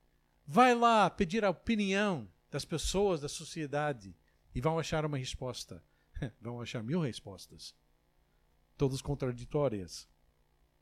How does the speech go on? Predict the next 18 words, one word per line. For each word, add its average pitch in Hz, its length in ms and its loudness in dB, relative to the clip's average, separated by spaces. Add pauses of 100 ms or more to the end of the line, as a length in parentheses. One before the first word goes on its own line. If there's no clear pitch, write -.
(1160)
Diz, 131 300 -4
"Vinde 156 500 0 (440)
a 131 100 2
mim." 127 220 2
É 147 60 8
o 190 100 8
convite 165 760 0 (240)
para 139 220 0
ir 151 260 0
a 135 140 -4
uma 120 160 0
única 139 460 0
pessoa, 98 680 2 (680)
a 165 200 -2
pessoa 107 760 -8 (540)
de 113 100 -14
Jesus 104 380 -8
Cristo. 98 580 -2